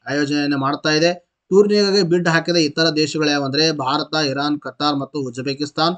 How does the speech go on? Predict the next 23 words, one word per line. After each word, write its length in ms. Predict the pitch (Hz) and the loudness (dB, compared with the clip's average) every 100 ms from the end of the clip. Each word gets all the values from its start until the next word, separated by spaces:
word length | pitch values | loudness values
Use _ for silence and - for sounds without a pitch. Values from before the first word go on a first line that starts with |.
| - _ _ 156 | -8 _ _ -6
But 160 | 156 | -2
ಇವೆಲ್ಲವನ್ನ 560 | 160 151 165 185 180 180 | 0 2 4 4 4 2
ಮೇರ್ಬಿಟ್ಟು 600 | 160 156 151 143 - 170 | 2 0 0 -4 -2 -2
ಸೌದಿ 400 | 160 139 139 151 | -2 -6 -2 -2
ಅರೇಬಿಯಾ 240 | 147 147 | 0 -4
ಗೆದ್ಕೊಂಡಿದೆ 560 | 131 127 - 143 147 156 | -6 -8 -6 -4 -2 -2
ಈ 140 | 135 | -2
ಒಂದು 260 | 143 135 127 | -6 -8 -8
ಬಿಡ್ 220 | 135 139 | -10 -6
ಅನ್ನ. 140 | 147 160 190 - _ - | 0 0 0 -6 _ -10
ಅದ 100 | 131 | -2
ಮುಖಾಂತರ 480 | 180 180 - 156 160 | 0 0 0 -2 2
ಎರಡ್ 300 | 175 151 165 | 2 2 0
ಸಾವಿರದ 240 | - 160 | 0 0
ಇಪ್ಪತ್ತೇಳರ 640 | 165 143 - 151 147 147 160 | 0 -2 -4 -6 -4 -2 0
ಏಷ್ಯನ್ 540 | 151 139 131 160 151 | 0 -2 -4 -6 -6
ಕಪ್ 200 | 156 - | -10 -10
ಫುಟ್ಬಾಲ್ 380 | 127 127 147 143 | -12 -8 -8 -6
ಪಂದ್ಯಾವಳಿಗಳು 600 | 135 139 135 131 147 202 | -8 -4 -4 -2 0 0
ಎಲ್ಲಿ 220 | 165 139 | 0 -2
ನಡೆಯಲಿವೆ? 720 | 143 143 139 170 226 - _ _ - | -4 -4 -2 0 0 -4 _ _ -14
ಸೌದಿ 540 | - 143 147 185 190 | -4 -2 2 2 2
ಅರೇಬಿಯಾದಲ್ಲಿ. 840 | 117 123 127 123 117 117 143 117 | -6 -6 -4 -6 -8 -4 -4 -4